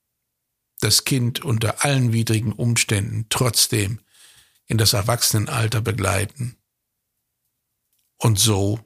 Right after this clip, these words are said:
dem Leben ganz und gar gedient haben. Und nun? Nun könnten wir gemeinsam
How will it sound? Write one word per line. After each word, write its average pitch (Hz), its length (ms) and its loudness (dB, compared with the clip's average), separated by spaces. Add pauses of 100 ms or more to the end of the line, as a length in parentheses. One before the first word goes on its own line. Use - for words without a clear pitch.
(640)
dem 110 160 2
Leben 101 580 0 (140)
ganz 139 340 2
und 110 280 -2
gar 101 440 -2 (140)
gedient 107 480 -2
haben. - 220 -10 (2750)
Und 135 260 4
nun? 151 480 2 (1600)
Nun 202 380 0
könnten 143 580 0
wir 107 480 2 (1500)
gemeinsam 92 1000 0